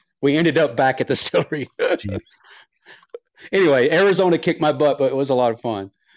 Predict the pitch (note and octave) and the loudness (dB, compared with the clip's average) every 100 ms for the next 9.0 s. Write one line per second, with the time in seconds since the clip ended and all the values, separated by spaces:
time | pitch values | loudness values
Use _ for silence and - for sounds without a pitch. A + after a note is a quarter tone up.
0 | _ _ _ _ _ _ _ B2 C3+ D3+ | _ _ _ _ _ _ _ -10 -6 -4
1 | D#3 D3 D#3 F#3 F#3 D3+ C#3+ C#3+ A2+ G2+ | -4 -6 -10 -12 -12 -12 -12 -12 -12 -14
2 | G2 G2 E2+ _ _ _ _ - - _ | -18 -20 -20 _ _ _ _ -20 -20 _
3 | _ A2+ A2+ A2+ B2 D3+ E3 D#3+ E3 D#3 | _ -8 -6 -6 -4 0 2 2 2 2
4 | E3 E3 D#3 D3 E3+ D3+ D3 - G#3 F3+ | 2 2 2 2 0 0 -2 -4 -4 0
5 | G3 G3 F3+ A3 F3+ F3 D#3 - _ C3 | -2 -2 0 0 0 -2 -8 -10 _ -10
6 | B2 A#2+ A#2+ A#2+ A#2 D3+ - _ - C4 | -4 -2 0 -2 -2 -6 -10 _ -2 0
7 | - D4+ - - - - - - _ - | 2 -2 -4 -8 -8 -10 -14 -18 _ -20
8 | - _ _ A2 A#2+ A2 G#2 G#2+ G2+ | -20 _ _ -12 -6 -4 -4 -6 -6